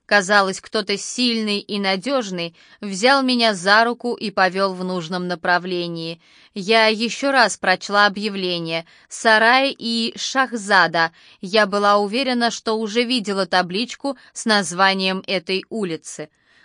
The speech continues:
Развернувшись, я быстро зашагала в обратную сторону. Поворот налево и ещё раз налево. Ну, конечно, вот же она. Ряд деревьев вдоль тротуара — придавал улице приветливый вид.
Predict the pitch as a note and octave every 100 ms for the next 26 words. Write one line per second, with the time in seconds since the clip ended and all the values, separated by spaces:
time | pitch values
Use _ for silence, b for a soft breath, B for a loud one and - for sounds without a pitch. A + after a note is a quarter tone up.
0 | b G3+ G#3 G#3 A#3 B3 D4+ - C#4 -
1 | A3 G3+ A3 B3+ C4 B3 G3+ F#3+ G3 F3
2 | F#3 F#3+ F#3 F#3 F3+ F3+ - F#3 F#3 -
3 | G#3 F#3 E3+ E3+ E3 b b - G#3+ G#3
4 | A3 G#3 G3+ F#3+ F3+ E3+ E3+ A3 b b
5 | - A#3+ A3 A3 - - B3+ B3+ - G3+
6 | F#3+ F#3+ A3 G3+ G3+ G3+ E3+ D#3+ - b
7 | b A#3 A#3+ C#4 C4 A3+ - G#3+ G3+ C#4+
8 | A3+ D#3 F3+ F3 F3+ E3+ E3 b b b
9 | b F3 A#3 A#3 F#3+ A#3 A#3 C#4+ B3+ B3+
10 | A#3 - F#3+ G3 G#3+ F#3+ G3 F#3+ F#3 F3+
11 | F#3+ A3 - _ _ G#3+ G#3 G#3 A3 A3+
12 | - C4+ B3+ - A#3+ G#3+ G3+ F3 F3 F3+
13 | F3 F3 E3 E3 -